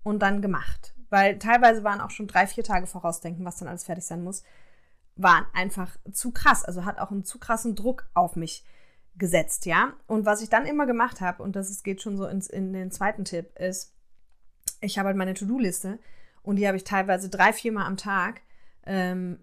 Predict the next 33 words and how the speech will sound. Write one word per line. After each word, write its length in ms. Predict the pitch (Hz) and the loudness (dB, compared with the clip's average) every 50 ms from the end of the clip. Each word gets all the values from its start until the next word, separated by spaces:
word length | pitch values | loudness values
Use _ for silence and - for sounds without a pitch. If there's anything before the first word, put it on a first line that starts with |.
| - - _ _ _ - | -16 -20 _ _ _ -14
ja, 80 | - - - - | -12 -12 -10 -8
drei, 160 | - - 151 | -8 -8 -8
vier 120 | - - 170 | -8 -8 -10
Mal 120 | 156 - | -8 -8
am 80 | 143 170 | -8 -6
Tag, 260 | - 156 120 - - - - - - _ | -6 -4 -4 -6 -8 -10 -14 -20 -12 _
ja 160 | - 294 302 247 | 2 4 4 4
doch, 220 | 254 262 - - | 4 4 2 2
kommt 200 | - 240 233 233 | 0 -2 -2 -2
schon 100 | - 226 | -4 -4
hin, 220 | 214 214 196 175 - - - - - - - - - - - - | -2 -2 -2 -4 -6 -8 -10 -12 -14 -14 -16 -20 -20 -14 -8 -4
wenn 100 | 202 202 | -4 -2
ich 60 | 196 | -2
dann 100 | 214 196 | 0 0
wieder 160 | 202 196 185 | 0 0 0
was 100 | 196 196 | 0 0
abgehakt 460 | - 262 - - 214 190 196 190 - | -2 -2 0 2 4 4 2 2 -2
habe, 180 | 190 185 185 - | -8 -8 -4 -2
halt 200 | 202 185 - - | -4 -2 -2 0
immer 180 | 240 254 247 | 0 2 2
geguckt, 360 | 233 233 220 - 226 208 202 - | 0 0 -4 -6 -6 -8 -8 -10
okay, 220 | 208 - 220 208 | -8 -6 -6 -4
und 140 | 196 190 180 | -4 2 4
was 260 | 202 220 277 269 - | 4 4 4 4 -2
hat 160 | 240 214 196 | -4 -4 -4
jetzt 480 | 196 208 214 240 254 - - - - - - - - - | 0 2 2 2 2 0 -6 -14 -16 -20 -20 -20 -16 -12
aufgrund 380 | - 180 - - - 233 254 247 | -12 -10 -6 -2 0 0 0 2
des 100 | 226 - | 2 2
momentanen 520 | 226 247 - 208 196 - - 220 214 220 | 2 2 4 4 4 6 6 4 2 2
Status 420 | 202 - - 196 196 - 202 - - | 0 0 0 0 0 -2 -4 -8 -10
quo 400 | - 220 214 196 190 202 202 - - - - - - _ _ - - - - - - | -8 -6 -4 -4 -4 -4 -6 -10 -18 -20 -20 -20 -20 _ _ -20 -20 -20 -20 -18 -14
die 260 | - 185 208 196 202 | -8 -6 -6 -4 -4
krasseste 800 | - - 214 220 226 - - - - - 208 196 196 196 - - | -2 0 2 2 2 0 -4 -6 -4 -2 -2 -2 -2 -4 -6 -10